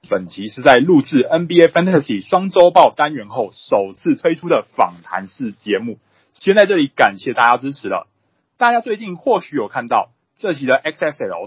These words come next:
推出了二零零四年活塞的复古专题，也看到了经典的五虎封面，不知道大家会不会好奇，这次封面和这一期单元背后绘制与编排的构思和心路历程呢？如果会的话，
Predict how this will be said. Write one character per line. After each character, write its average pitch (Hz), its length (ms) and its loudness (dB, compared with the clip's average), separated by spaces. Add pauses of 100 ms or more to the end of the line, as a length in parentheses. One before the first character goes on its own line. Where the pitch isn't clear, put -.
推 208 220 -4
出 214 180 -12
了 147 240 4
二 208 100 6
零 147 180 0
零 143 100 -6
四 165 160 -14
年 117 240 -8
活 110 260 -2
塞 127 160 2
的 117 140 -2
复 - 240 -6
古 95 160 -14
专 139 220 0
题， 85 260 -20 (340)
也 160 160 4
看 226 240 0
到 240 140 2
了 175 120 4
经 247 320 -8
典 156 200 -2
的 107 180 -4
五 180 220 -4
虎 262 140 0
封 156 180 -4
面， 175 220 -6 (180)
不 208 100 -6
知 180 80 -2
道 185 140 4
大 175 120 2
家 156 200 2
会 185 140 -2
不 139 40 -4
会 139 140 0
好 110 240 -2
奇， - 240 -20 (340)
这 120 200 0
次 107 140 -8
封 143 200 -4
面 135 240 -6
和 139 140 -4
这 202 160 -4
一 196 60 0
期 156 180 -12
单 196 240 0
元 135 220 -2 (100)
背 180 180 2
后 180 200 0
绘 180 280 0
制 165 220 -10
与 101 240 -10
编 196 200 -2
排 117 180 0
的 123 120 -10 (100)
构 143 220 4
思 165 240 -16
和 156 180 0
心 233 380 -8
路 233 160 -2
历 185 160 -6
程 101 240 -8
呢？ 113 200 -6 (360)
如 120 240 2
果 107 220 4
会 131 180 4
的 101 100 -2
话， 95 200 4